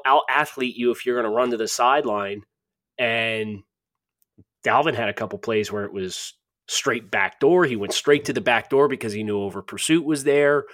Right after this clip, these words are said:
or patiently pressing him to the line. Just a really impressive, uh,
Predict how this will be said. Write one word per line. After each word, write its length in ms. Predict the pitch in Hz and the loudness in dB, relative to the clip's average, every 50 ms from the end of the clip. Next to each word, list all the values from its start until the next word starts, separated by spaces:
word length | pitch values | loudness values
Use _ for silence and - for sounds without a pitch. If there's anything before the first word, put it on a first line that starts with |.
| - - - - - - | -20 -20 -20 -20 -16 -12
or 120 | - 98 | -10 -10
patiently 520 | 95 - - 135 131 123 - 131 104 104 104 | -8 -2 -2 -2 0 0 -2 -4 -4 -6 -8
pressing 380 | - - 117 107 - - 113 | -8 -6 -6 -6 -6 -6 -8
him 100 | 107 101 | -8 -10
to 160 | 92 - - 95 | -10 -12 -12 -10
the 60 | 95 | -4
line. 500 | 98 123 135 143 151 151 151 147 113 110 | -2 2 2 2 2 2 0 -2 -6 -6
Just 220 | 131 139 143 - | -6 -6 -4 -4
a 60 | 123 | -4
really 420 | 107 98 113 131 160 165 165 160 131 | -4 -2 0 0 0 2 2 0 0
impressive, 920 | 113 110 101 - - 123 120 117 117 - 117 113 107 107 104 95 - - - _ _ _ _ _ _ _ _ _ _ - | 0 -2 -4 -2 0 2 2 2 0 -2 -2 0 0 0 0 -2 -8 -14 -20 _ _ _ _ _ _ _ _ _ _ -14
uh, 140 | 90 92 | -12 -12